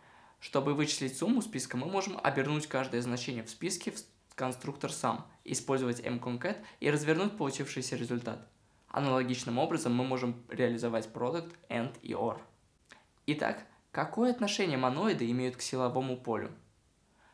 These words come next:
Поле образует моноид. Мы можем представить поле функции, принимающей на вход точку в пространстве и возвращающую вектор, силу поля в этой точке.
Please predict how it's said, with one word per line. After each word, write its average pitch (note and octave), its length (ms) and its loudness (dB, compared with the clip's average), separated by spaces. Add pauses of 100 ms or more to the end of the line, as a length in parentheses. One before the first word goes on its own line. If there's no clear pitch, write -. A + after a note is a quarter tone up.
(340)
Поле D#3 320 6
образует C3+ 680 4
моноид. C3 580 0 (800)
Мы D#3 120 2
можем F#3+ 240 4
представить E3+ 640 4
поле G#3+ 220 6
функции, G3+ 540 0
принимающей C#3 600 -2
на C3+ 100 -2
вход C3+ 380 -4
точку C#3 340 0
в B2 60 -10
пространстве D#3+ 640 -2 (200)
и - 80 0
возвращающую E3+ 640 0
вектор, D#3+ 400 4 (220)
силу A#2+ 400 2
поля D#3 320 4
в A#2+ 80 4
этой A#2+ 160 2
точке. A#2+ 420 -2